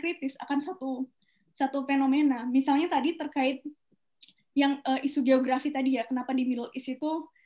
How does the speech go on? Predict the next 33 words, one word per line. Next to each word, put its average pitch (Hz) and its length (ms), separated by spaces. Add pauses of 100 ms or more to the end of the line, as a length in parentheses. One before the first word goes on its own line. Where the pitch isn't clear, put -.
Islamic 277 400
banks 277 320
kurang 277 240
berkembang, 240 560
nggak 254 240
seperti 277 240
charity. 269 560 (480)
Ada 262 160
satu 285 400
peneliti 269 640
yang 254 80
mengembangkan 254 640
konsep, 277 320 (480)
em, 247 480
economic 294 480
value 262 400 (400)
versus 277 320
relational 269 640
value. 254 320
Jadi 233 240
bahwa 302 320 (460)
eh, 254 240
konsep 294 320
memberi 285 400
satu 294 160
sama 254 320
lain 285 160
di 269 80
satu 269 180
masyarakat 247 540
itu, 330 340 (300)
itu 285 60 (100)
justru 320 240